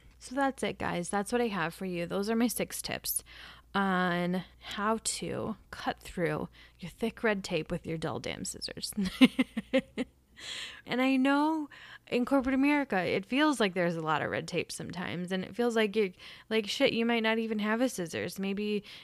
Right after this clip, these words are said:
you just have paper. Like, you're just told, you, sometimes you just feel totally screwed, let's be honest. However, I think when we take a more logical approach and really write out step by step, what are the issues? What are the problems? How can I solve this?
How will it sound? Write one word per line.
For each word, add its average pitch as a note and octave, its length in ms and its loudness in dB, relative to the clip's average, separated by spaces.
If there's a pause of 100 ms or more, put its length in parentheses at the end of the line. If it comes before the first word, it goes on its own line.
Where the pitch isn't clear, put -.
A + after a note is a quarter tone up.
you G#3 140 -2
just F#3+ 200 -4
have G3+ 180 0
paper. - 480 0
Like, F3 220 -2
you're G3 120 0
just F#3+ 260 -2
told, F3 400 0
you, F#3+ 180 -4
sometimes F#3+ 540 -2
you E3+ 60 -6
just E3 240 -6
feel E3+ 120 -4
totally E3 380 -6
screwed, F#3 420 -4
let's E3 180 -4
be F3 140 -6
honest. F#3+ 480 -6 (460)
However, A#3 520 4
I F3+ 100 0
think A3+ 260 -2
when B3 120 0
we A#3+ 120 0
take F#3+ 200 -2
a - 40 -6
more F3+ 160 -2
logical E3+ 420 -2
approach - 500 -6 (280)
and F#3+ 240 0
really A3+ 520 2 (160)
write F#3+ 320 0
out D3+ 380 -2
step - 340 -4
by G3+ 140 -2
step, - 400 -8
what G3 180 0
are G#3 120 2
the F#3+ 160 2
issues? E3+ 440 -8
What F#3 160 -4
are G3 120 0
the F#3 80 -4
problems? D#3+ 340 -8
How F#3 240 -2
can G3+ 160 -2
I F#3+ 80 0
solve E3 320 -4
this? - 300 -6